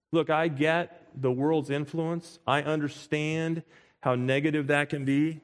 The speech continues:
I get all that. I do. I talked about how negative the news is every single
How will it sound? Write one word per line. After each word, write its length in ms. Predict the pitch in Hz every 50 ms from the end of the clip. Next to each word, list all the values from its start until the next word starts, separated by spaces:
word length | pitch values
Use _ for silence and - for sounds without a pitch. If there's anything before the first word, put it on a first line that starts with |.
| _ - -
I 120 | - 131
get 240 | 139 131 143 143 147
all 180 | 151 147 147 143
that. 320 | 147 143 143 151 156 - - - _ _ _ _ _ _ _ _ _ _ _ _ _ _ _ _ _ _ _ _ _ _ - -
I 120 | - 113
do. 240 | 113 113 113 101 - - - _ _ _ _ _ _ _ _ _ _ _ _ _ _ _ _ _ _ _ _ _ _ _ _ _ _ _ _ _ _ _ _ -
I 140 | - 95 101
talked 340 | - - 117 117 110 -
about 260 | - 95 107 107 104 101
how 160 | 107 107 110
negative 640 | 110 107 110 113 113 113 113 107 107 104 101 101
the 100 | 104 107
news 380 | 101 107 113 127 147 147 131 -
is 240 | 101 101 98 95 107
every 340 | 113 110 110 117 117 117 - - - _
single 440 | _ - - 110 107 107 104 101 101